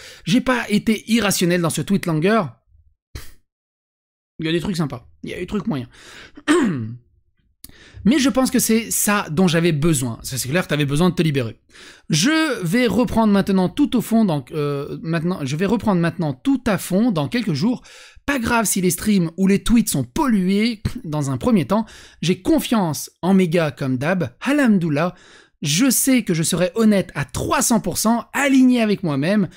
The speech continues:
Ceux qui sont avec moi depuis le début, je m'excuse encore une fois pour ce manquement. On avance ensemble et Inch'Allah khair pour tout le monde.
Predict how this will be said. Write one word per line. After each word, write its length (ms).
Ceux 220
qui 140
sont 140
avec 260
moi 300
depuis 280
le 100
début, 320
je 120
m'excuse 480
encore 320
une 80
fois 300
pour 160
ce 140
manquement. 440
On 140
avance 420
ensemble 480
et 160
Inch'Allah 560
khair 460
pour 200
tout 120
le 80
monde. 260